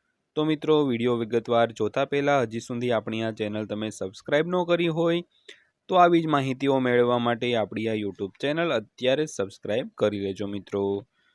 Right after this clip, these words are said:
તો સૌથી પહેલાં વાત કરીએ તો આ દિવસે આઠમું પગાર પંચ લાગુ થશે. તો કેન્દ્રીય કર્મચારીઓ માટે આઠમું પગાર પંચ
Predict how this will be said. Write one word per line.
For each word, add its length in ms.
તો 80
સૌથી 380
પહેલાં 340
વાત 240
કરીએ 360
તો 200
આ 140
દિવસે 440
આઠમું 440
પગાર 380
પંચ 300
લાગુ 380
થશે. 380
તો 120
કેન્દ્રીય 560
કર્મચારીઓ 720
માટે 440
આઠમું 400
પગાર 380
પંચ 320